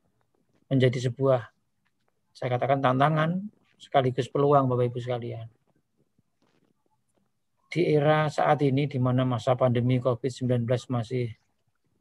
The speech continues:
eh, menggelayuti, Bapak Ibu, teman-teman, eh, penggiat pendidikan di jenjang Dikdas utamanya,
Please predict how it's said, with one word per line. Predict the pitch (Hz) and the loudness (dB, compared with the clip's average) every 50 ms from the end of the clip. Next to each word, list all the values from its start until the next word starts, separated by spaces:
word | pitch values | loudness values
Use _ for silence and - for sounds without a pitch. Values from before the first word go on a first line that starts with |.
| _ _ _ - | _ _ _ -6
eh, | 135 127 123 123 123 123 123 123 123 123 | -4 -2 0 0 0 0 0 0 0 0
menggelayuti, | 123 123 131 131 123 123 127 127 123 123 123 123 123 - 135 135 135 143 147 143 - _ _ _ _ _ _ _ _ _ _ _ _ _ _ _ _ _ _ _ _ _ _ _ _ _ _ _ _ _ _ _ _ _ _ _ _ _ _ | 2 2 2 4 4 6 6 6 6 4 2 0 0 -2 -2 0 0 -2 -2 -6 -8 _ _ _ _ _ _ _ _ _ _ _ _ _ _ _ _ _ _ _ _ _ _ _ _ _ _ _ _ _ _ _ _ _ _ _ _ _ _
Bapak | - 143 139 135 - 147 143 143 | 0 0 2 2 4 4 4 4
Ibu, | 143 131 - 165 208 220 - _ - - | 2 0 -2 -4 -4 -4 -6 _ -10 -6
teman-teman, | 131 131 123 131 127 127 131 131 131 127 127 127 131 135 | -6 -4 -2 -2 -2 -2 -2 -2 -2 -2 -4 -4 -6 -6
eh, | 135 131 127 123 | -6 -8 -8 -6
penggiat | - 131 127 120 131 127 123 - | -6 -4 -2 2 2 2 2 0
pendidikan | 135 131 123 123 120 - 127 123 - 147 147 143 139 143 143 143 139 135 135 _ _ _ _ _ | -4 -2 -2 -2 -2 -4 -6 -4 0 0 2 2 2 2 0 -2 -6 -8 -12 _ _ _ _ _
di | _ - 131 123 123 120 | _ -4 -2 -2 0 0
jenjang | - 123 120 131 123 123 | -2 0 2 2 2 2
Dikdas | - 160 147 - 185 - - | 0 -4 2 2 2 2 2
utamanya, | 147 147 143 123 120 117 113 117 120 131 135 135 | 0 0 0 0 0 0 -4 -4 -4 -4 -6 -6